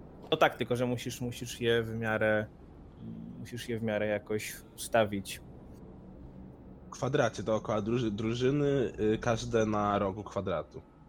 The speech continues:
Speaker 1: Okej, i ile czasu
Speaker 2: Dopóki
Speaker 1: działa?
Speaker 2: podtrzymuję.
Speaker 1: Dopóki podtrzymujesz, okej. E, czyli zdajesz sobie sprawę, że podczas walki będzie to wymagało podtrzymywania tego światła, jeżeli chcesz, żeby Rolf cokolwiek widział?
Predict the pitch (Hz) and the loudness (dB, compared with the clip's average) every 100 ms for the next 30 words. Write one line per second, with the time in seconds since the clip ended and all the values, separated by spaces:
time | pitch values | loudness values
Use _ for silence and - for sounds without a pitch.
0 | - 196 160 - - 147 175 170 165 156 | 0 2 2 0 -4 2 6 8 8 4
1 | 151 - 147 147 143 - - 135 131 143 | 4 6 6 6 4 -4 -2 4 6 6
2 | 165 160 - 185 107 101 110 - - 151 | 4 2 -6 0 2 2 0 -8 -2 -2
3 | 143 143 139 127 - - 113 92 92 - | -2 -8 -4 -4 -2 -2 0 0 -2 0
4 | 214 107 - - - - - - - - | 2 0 -2 -14 -20 -20 -20 -20 -14 0
5 | 190 - 151 147 165 135 131 - 127 120 | 0 2 2 8 8 8 2 4 6 4
6 | 113 117 - 120 117 113 - 110 110 107 | 2 -2 0 2 4 2 0 -2 -2 -2
7 | 113 110 113 113 113 104 98 107 - - | -4 -2 -2 4 6 6 2 -8 -6 -2
8 | 113 107 104 95 95 98 101 - 101 - | 0 4 2 2 -2 -4 -4 -2 -2 0
9 | 104 98 101 - 110 101 107 104 101 98 | -2 0 -2 0 -2 -2 -2 2 2 2
10 | - - - - 101 101 98 101 95 95 | -2 -8 -6 -2 0 0 -4 -4 0 0
11 | 95 | 0